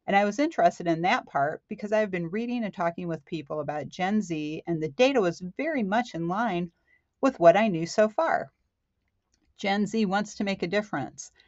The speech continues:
They don't care about money as much as experiences. They must care about what the organization they join does. Pretty inspiring stuff until you get past the data and actually listen to Gen Z speak.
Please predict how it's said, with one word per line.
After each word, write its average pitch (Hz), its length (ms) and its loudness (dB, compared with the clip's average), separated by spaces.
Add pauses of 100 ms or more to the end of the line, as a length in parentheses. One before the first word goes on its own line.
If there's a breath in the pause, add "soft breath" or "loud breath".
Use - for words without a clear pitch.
(320 soft breath)
They 170 80 2
don't 185 180 2
care 208 200 4
about 214 260 6
money 233 340 2
as - 160 -6
much 165 220 -2
as 175 120 -6
experiences. 185 1080 -4 (320)
They 185 120 2
must 254 440 2
care 269 280 2
about 170 240 4
what 214 200 2
the 196 100 -2
organization 175 840 -2
they 160 160 -2
join 156 340 -4
does. - 560 -4 (720)
Pretty 240 300 6
inspiring 302 580 2
stuff - 640 0 (400)
until 208 280 2
you 202 140 -2
get 220 240 2
past 214 400 0
the 175 100 0
data 214 280 4
and 185 200 2
actually 160 460 -6
listen 226 380 0
to 220 80 0
Gen 175 320 -2
Z 156 180 -10
speak. - 560 -12